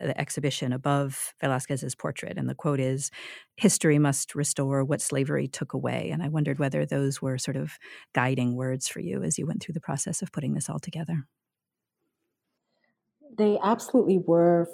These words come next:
Speaker 2: for me as someone who, I was so thankful to David. Um, even in our initial conversation, his initial vision of this exhibition was very much about contextualizing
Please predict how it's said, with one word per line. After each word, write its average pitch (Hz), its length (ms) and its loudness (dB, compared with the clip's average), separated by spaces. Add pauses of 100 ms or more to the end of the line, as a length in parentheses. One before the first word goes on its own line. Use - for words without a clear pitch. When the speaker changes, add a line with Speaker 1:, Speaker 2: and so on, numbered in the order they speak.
(120)
Speaker 2:
for 151 520 4 (160)
me 180 640 4
as 170 180 -6
someone 160 680 0
who, 151 720 -2 (880)
I 180 60 6
was 180 200 0
so 240 200 2
thankful 165 420 0
to 131 140 -8
David. 123 400 -6 (400)
Um, 160 200 0
even 214 220 6
in 208 140 2
our 165 120 0
initial 143 360 -2
conversation, 139 1040 -8 (220)
his 175 400 -2
initial 160 520 -2
vision 139 640 -2
of 143 160 -10
this 139 160 -8
exhibition 131 640 -8 (300)
was 160 160 0
very 165 220 4
much 156 220 -6
about 139 220 -8
contextualizing 131 960 -6